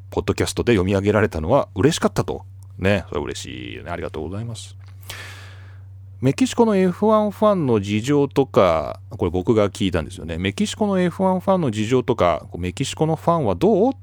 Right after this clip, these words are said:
ていうのは非常に複雑ですと。おう。メキシコの人たちは、えー、まあ、非常にこう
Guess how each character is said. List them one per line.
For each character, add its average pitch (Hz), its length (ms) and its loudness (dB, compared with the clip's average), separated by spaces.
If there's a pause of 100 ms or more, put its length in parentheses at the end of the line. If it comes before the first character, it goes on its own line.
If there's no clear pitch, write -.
(140)
て - 80 -4
い 85 40 0
う 78 40 0
の 73 100 -6
は 82 240 0
非 78 180 -10
常 156 240 0
に 208 100 0
複 - 240 -2
雑 208 340 -4
で 240 120 -2
す - 140 -10
と。 - 200 -10 (420)
お 82 180 0
う。 - 40 -16 (540)
メ 113 160 2
キ 208 160 -2
シ - 100 -10
コ 202 140 2
の 202 100 2
人 214 160 0
た 127 140 2
ち - 180 -10
は、 87 380 2 (260)
え 80 600 -4
ー、 80 40 -12
ま 80 480 -10
あ、 - 20 -16 (600)
非 - 220 -4
常 202 160 2
に 220 80 0
こ 190 340 2
う 170 60 -4